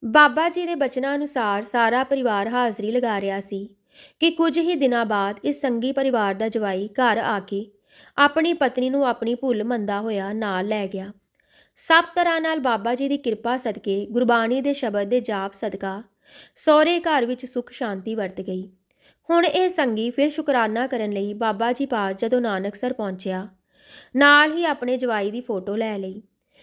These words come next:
ਜਦੋਂ ਬਾਬਾ ਜੀ ਪਾਸ ਜਾ ਕੇ ਨਮਸਕਾਰ ਕਰਕੇ ਪ੍ਰਸ਼ਾਦ ਅੱਗੇ ਰੱਖਿਆ, ਬੇਨਤੀ ਕੀਤੀ, "ਬਾਬਾ ਜੀ, ਆਪ ਜੀ ਦੀ ਕਿਰਪਾ ਹੋ ਗਈ ਹੈ।"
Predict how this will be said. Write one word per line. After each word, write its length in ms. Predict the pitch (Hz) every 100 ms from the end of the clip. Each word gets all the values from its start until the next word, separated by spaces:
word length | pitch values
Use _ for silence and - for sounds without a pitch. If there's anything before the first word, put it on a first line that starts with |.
| _ -
ਜਦੋਂ 280 | 302 339 311
ਬਾਬਾ 360 | 294 233 285
ਜੀ 120 | 311
ਪਾਸ 340 | 339 285 262 254
ਜਾ 160 | 220
ਕੇ 160 | 202 233
ਨਮਸਕਾਰ 520 | 240 220 220 - 262
ਕਰਕੇ 360 | 262 202 196 202
ਪ੍ਰਸ਼ਾਦ 500 | 240 247 226 202 214
ਅੱਗੇ 360 | - 190 226
ਰੱਖਿਆ, 460 | 254 247 208 185 214 - _ _ _ _ _ _ _ 208
ਬੇਨਤੀ 480 | 262 269 262 311 311
ਕੀਤੀ, 400 | 262 - 214 214
"ਬਾਬਾ 400 | 214 202 233 254
ਜੀ, 300 | 208 196 226 -
ਆਪ 240 | 240 233 220
ਜੀ 100 | 269
ਦੀ 100 | 285
ਕਿਰਪਾ 380 | 233 220 233 262
ਹੋ 180 | 269
ਗਈ 260 | 220 190 196
ਹੈ।" 180 | 190